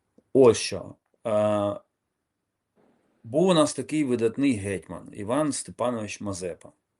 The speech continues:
І я дуже прошу, хто має час, тридцять секунд це займе. Е, після того, як ми завершимо ефір, е, зайдіть, е, в інтернет, е, в Google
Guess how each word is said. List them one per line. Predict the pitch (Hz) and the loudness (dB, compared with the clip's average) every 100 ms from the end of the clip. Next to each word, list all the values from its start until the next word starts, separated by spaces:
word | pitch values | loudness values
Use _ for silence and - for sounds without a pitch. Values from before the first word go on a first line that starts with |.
| _ _ _ _ _ | _ _ _ _ _
І | 107 | 6
я | 156 | 6
дуже | 147 156 139 | 6 2 2
прошу, | 135 151 180 170 120 104 - - | 0 2 2 2 -4 -6 -10 -20
хто | - - 135 | -8 0 2
має | 131 117 107 | 2 0 -2
час, | 104 143 147 131 - 117 _ | -2 -2 -2 -4 -10 -16 _
тридцять | 123 160 143 127 | -4 -4 -4 -8
секунд | 117 - 107 92 | -10 -6 -6 -6
це | 95 | -8
займе. | 90 98 92 87 - _ _ _ - - _ _ | -4 -2 -4 -6 -14 _ _ _ -20 -20 _ _
Е, | - 104 107 107 104 104 101 - | 2 4 4 2 2 0 -2 -6
після | 127 151 | 0 2
того, | 156 156 | 6 6
як | 135 | 6
ми | 135 | 2
завершимо | 127 135 139 - 123 123 | 2 2 0 0 -2 0
ефір, | 113 - 190 202 - _ _ _ _ _ - _ - | -2 -4 -4 -4 -10 _ _ _ _ _ -20 _ -8
е, | 113 | -6
зайдіть, | 110 151 160 180 214 - | 0 0 2 0 0 2
е, | 143 131 127 123 120 117 117 113 110 110 107 110 113 117 | 2 6 6 4 4 2 2 0 0 -4 -6 -8 -8 -10
в | 107 107 117 117 | -10 -8 -6 -4
інтернет, | 117 131 127 135 156 175 - - | -4 -4 -2 -2 -4 -6 -12 -14
е, | |
в | 113 104 98 | -6 -6 -4
Google | 117 165 127 104 95 | -2 -2 0 -4 -6